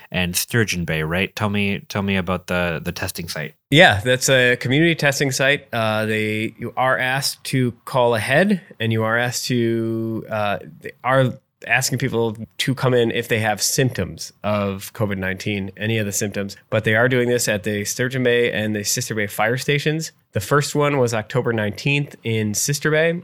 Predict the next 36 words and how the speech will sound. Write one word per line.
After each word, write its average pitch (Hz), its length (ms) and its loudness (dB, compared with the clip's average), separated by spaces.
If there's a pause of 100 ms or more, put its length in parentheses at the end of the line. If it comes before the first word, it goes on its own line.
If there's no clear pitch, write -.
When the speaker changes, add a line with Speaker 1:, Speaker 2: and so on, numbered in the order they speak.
Speaker 2:
Next 110 400 -4
week 123 240 0
on 110 120 2
the 104 60 -4
twenty-sixth, - 640 -4
it'll 110 140 -4
be 107 120 -4
down 104 260 -2
in 98 120 -2
Sturgeon 120 360 -2
Bay 117 160 4
again. 117 260 0 (220)
And 104 120 0
then 104 400 0 (120)
that's 110 240 0
gonna 107 480 2
bounce 117 240 0
back 120 180 0
and 110 100 -6
forth 117 340 0
into 131 420 -2
November. 110 580 -2
So - 260 -2
for 120 140 -4
the 117 100 0
next, 117 400 -4
uh, 107 540 -2
I 107 60 -6
think 117 160 -6
it's - 500 -4 (240)
six - 240 -2
weeks - 400 0
total, 220 420 2 (200)
there, 123 280 2
there'll 117 220 -2
be 113 360 -2